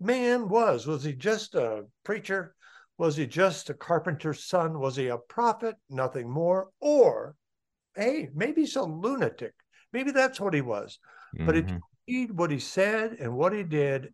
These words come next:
Speaker 1: with an open heart and an alert mind,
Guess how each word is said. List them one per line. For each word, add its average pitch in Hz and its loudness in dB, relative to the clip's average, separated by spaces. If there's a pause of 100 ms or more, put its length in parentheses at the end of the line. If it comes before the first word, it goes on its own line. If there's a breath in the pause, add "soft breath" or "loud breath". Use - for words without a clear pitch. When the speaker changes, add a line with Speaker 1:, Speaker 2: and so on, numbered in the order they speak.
Speaker 1:
with 120 -2
an 117 -8
open 202 0
heart 196 4
and 151 0
an 139 0
alert 160 0
mind, 139 -2